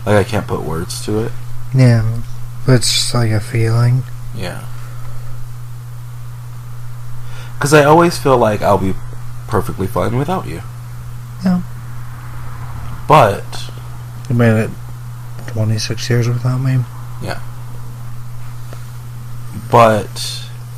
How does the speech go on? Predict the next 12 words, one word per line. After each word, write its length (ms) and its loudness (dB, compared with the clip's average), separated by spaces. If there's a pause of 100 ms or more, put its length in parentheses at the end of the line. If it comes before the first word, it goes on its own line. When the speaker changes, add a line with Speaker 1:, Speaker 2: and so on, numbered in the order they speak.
(320)
Speaker 1:
I 140 4
do 200 0
like 200 2
having 400 -4
you 80 -8
here. 320 -6 (3750)
And 240 4
for 160 2
me, 680 2 (2500)
I, 260 0 (520)
that's 460 4
not 680 4